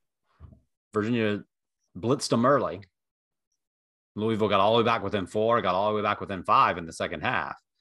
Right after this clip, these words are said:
And that was also a Louisville team in dysfunction and not necessarily playing well, 'cause obviously they fired their coach shortly <laughs> after that. They suspended Malik Williams, I believe, after that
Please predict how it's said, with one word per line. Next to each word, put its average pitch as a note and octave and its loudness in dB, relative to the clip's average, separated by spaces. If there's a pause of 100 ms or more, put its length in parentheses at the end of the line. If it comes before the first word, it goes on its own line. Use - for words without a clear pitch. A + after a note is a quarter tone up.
(480)
And F2+ -2
that G#2+ 2
was G#2 0
also A2+ 4
a - 4
Louisville F2+ 0
team F#2 -4
in F#2 -6
dysfunction F2 -2
and E2 -6
not E2+ 0 (200)
necessarily E2+ -4
playing F#2+ 0
well, E2+ 4
'cause E2+ -6
obviously E2+ -2
they D2+ -4
fired F2 -2
their D#2 -8
coach G2 -2
shortly F#2+ -2
<laughs> - 2
after - -2
that. - 0 (460)
They G#2 0
suspended G#2 -2
Malik F#2 -4
Williams, G2+ -2
I F#2+ 2
believe, F2+ -4
after E2+ -4
that D#2+ -2